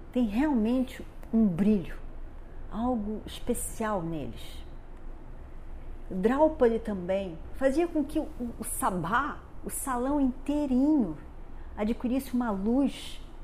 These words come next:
especial. Mas, apesar de ter visto isso, porque o rei viu isso, ainda assim, ele, ele não vê que essas pessoas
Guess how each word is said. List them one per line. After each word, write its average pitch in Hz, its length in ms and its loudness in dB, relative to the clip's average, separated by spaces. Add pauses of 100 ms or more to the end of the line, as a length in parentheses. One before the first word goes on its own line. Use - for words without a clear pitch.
(120)
especial. - 640 -6 (2500)
Mas, 339 420 2 (180)
apesar 330 460 4
de 330 100 -4
ter 302 280 6
visto 233 500 4
isso, - 380 2 (180)
porque - 260 2
o 196 120 6 (100)
rei 262 500 6
viu 185 400 12
isso, - 420 0 (1400)
ainda 403 340 6
assim, 339 400 2
ele, 262 320 6
ele 269 180 6
não 339 200 4
vê 302 280 4
que - 180 0
essas 285 240 0
pessoas 302 800 -2